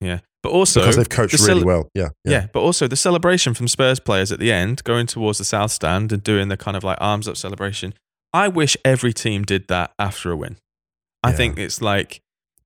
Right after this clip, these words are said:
Speaker 1: it's, we, you know, we're in Germany. It's commonplace here. It's commonplace to stand in front of the ultras when you lose, let alone win.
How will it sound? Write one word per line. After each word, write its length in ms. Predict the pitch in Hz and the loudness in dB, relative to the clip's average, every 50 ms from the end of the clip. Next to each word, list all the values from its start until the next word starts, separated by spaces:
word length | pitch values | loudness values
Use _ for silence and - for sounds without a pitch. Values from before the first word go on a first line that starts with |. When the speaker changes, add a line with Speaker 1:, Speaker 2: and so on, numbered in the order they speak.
| _ - | _ -6
Speaker 1:
it's, 200 | 117 90 - - - - | -4 -2 -2 -4 -6 -4
we, 220 | 90 135 131 - _ - | -2 -2 -2 -2 _ -4
you 100 | 110 98 | -2 -2
know, 140 | 87 82 80 _ _ _ _ _ _ _ _ - | -2 -2 -4 _ _ _ _ _ _ _ _ -12
we're 80 | 78 80 | -10 -6
in 60 | 90 | -2
Germany. 380 | - 131 139 139 139 135 135 | 0 2 2 2 2 2 2
It's 120 | 131 - - | 0 0 -2
commonplace 560 | - 135 127 120 113 117 - 110 107 101 - | -2 -2 -2 -2 -2 -2 0 0 0 0 2
here. 280 | - 101 98 98 92 - _ _ _ _ _ - | 2 2 2 2 2 -2 _ _ _ _ _ -6
It's 160 | 110 98 - | -6 -6 -6
commonplace 640 | - - - 135 123 120 120 110 - 110 104 101 - | -6 -6 -4 -2 -2 -2 -2 0 0 0 0 0 -2
to 80 | - 101 | -2 -2
stand 380 | - - - 104 98 101 98 | -2 -2 0 -2 -2 -2 -2
in 80 | 95 90 | -4 -4
front 200 | - - 82 - | -4 -4 -6 -4
of 60 | 90 | -4
the 120 | 90 92 | -4 -2
ultras 640 | 90 92 87 - - 92 87 90 85 85 - - - _ _ _ _ _ _ _ _ - | 0 0 -2 -2 -2 -2 0 0 0 -2 -4 -6 -8 _ _ _ _ _ _ _ _ -4
when 160 | 98 95 92 | -2 -2 -2
you 100 | 90 90 | -2 -4
lose, 640 | 90 85 87 90 90 87 87 85 87 - - - _ _ _ _ _ _ _ _ _ _ - | -4 0 0 0 2 0 0 -4 -6 -8 -10 -12 _ _ _ _ _ _ _ _ _ _ -4
let 160 | - 85 - | -2 -2 0
alone 300 | 87 92 92 95 92 80 | 0 -2 -2 -4 -4 -6
win. 340 | 80 85 87 - - - - | -6 -6 -6 -6 -10 -16 -20